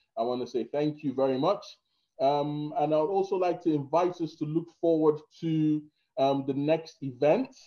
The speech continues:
um, which will be in December. Um, it's a Christmas special, um, and we'll be talking about, um, uh, the, the five mistakes that people of bame origin make on their path to leadership.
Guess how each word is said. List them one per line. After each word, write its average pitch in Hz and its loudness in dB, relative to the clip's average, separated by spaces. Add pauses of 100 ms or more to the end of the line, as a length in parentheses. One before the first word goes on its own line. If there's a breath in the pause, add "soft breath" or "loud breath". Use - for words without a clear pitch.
(120)
um, 127 -2
which 147 -2
will 131 -2
be 127 -6
in 117 -6
December. 139 -2 (420 soft breath)
Um, 123 0
it's 120 -8
a 123 -2
Christmas 143 -4
special, 185 -2 (100)
um, 120 -2
and 123 -4
we'll 131 -4
be 123 -6
talking 160 -2
about, 127 2 (520)
um, 123 2 (400)
uh, 123 2 (160)
the, 127 0 (240)
the 147 2 (260)
five 180 2
mistakes - -2
that 127 -2
people 151 -4
of 123 -2 (400)
bame 135 -2
origin 123 -2
make 120 -4 (160)
on 110 -10
their 104 -10
path 113 -6 (140)
to 107 -20
leadership. 107 -14